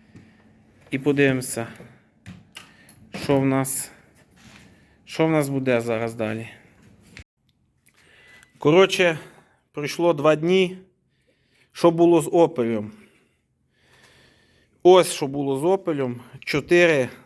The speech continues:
ножки. Була тріщина на пайці і виходить, що при нагріві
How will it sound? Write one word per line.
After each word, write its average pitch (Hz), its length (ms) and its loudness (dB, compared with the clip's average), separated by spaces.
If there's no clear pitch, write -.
ножки. 127 580 -6
Була 139 420 4
тріщина 139 520 -6
на 135 120 -6
пайці 165 480 -2
і 156 320 -4
виходить, 127 520 -4
що 139 360 0
при 156 160 2
нагріві 196 640 2